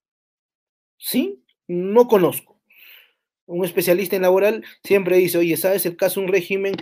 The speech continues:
el patito feo, es un régimen poco garantista, que no da beneficio a los trabajadores, que sus condiciones son rígidas, que no te da una previsión del, del plan de vida del trabajador", etcétera, etcétera. Muchas veces se ha discutido eso.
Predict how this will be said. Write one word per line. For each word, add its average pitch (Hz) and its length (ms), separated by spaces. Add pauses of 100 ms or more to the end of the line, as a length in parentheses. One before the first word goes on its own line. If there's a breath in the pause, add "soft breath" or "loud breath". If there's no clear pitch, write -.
(220 loud breath)
el 143 160
patito 143 460
feo, 233 580
es 175 100
un 185 140
régimen 185 500 (280 soft breath)
poco 180 300
garantista, 170 880
que 175 100
no 170 140
da 170 140
beneficio 160 560
a - 20
los 147 220
trabajadores, 214 1120 (320 loud breath)
que 165 120
sus 175 220
condiciones 180 560
son 185 240
rígidas, 226 840 (320 soft breath)
que 180 120
no 190 140
te 190 120
da 196 100
una 190 220
previsión 208 920 (320 loud breath)
del, 165 440
del 151 220
plan 185 200
de 175 120
vida 185 240
del 160 180
trabajador", 165 440
etcétera, 175 360
etcétera. 156 260
Muchas 170 440
veces 120 260
se 127 80
ha 123 40
discutido 120 640
eso. - 260